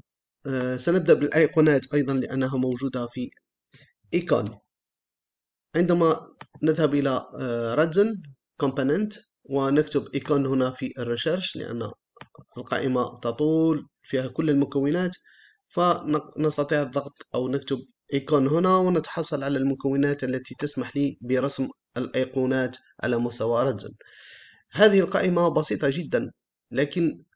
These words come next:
عندما تضغط على زر الجيت هاب أو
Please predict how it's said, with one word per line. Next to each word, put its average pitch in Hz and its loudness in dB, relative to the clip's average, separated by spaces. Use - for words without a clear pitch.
عندما 139 0
تضغط 147 0
على 139 2
زر 139 2
الجيت 127 -4
هاب 151 0
أو 101 -10